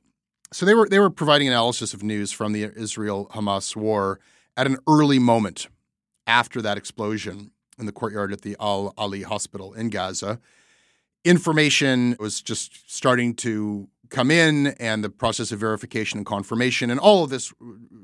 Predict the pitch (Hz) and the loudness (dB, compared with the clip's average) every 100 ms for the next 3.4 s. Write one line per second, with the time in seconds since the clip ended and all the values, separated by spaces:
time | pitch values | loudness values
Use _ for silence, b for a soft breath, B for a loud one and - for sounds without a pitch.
0 | 90 _ 131 123 135 123 117 113 113 - | -20 _ -10 -6 -2 -2 -2 -4 -6 -2
1 | 117 110 107 107 98 101 101 101 101 95 | 0 0 -4 -8 -4 -6 -4 -6 -6 -8
2 | _ _ _ _ _ _ 117 135 143 139 | _ _ _ _ _ _ -4 -2 0 2
3 | 190 131 92 85 | 4 2 -6 -12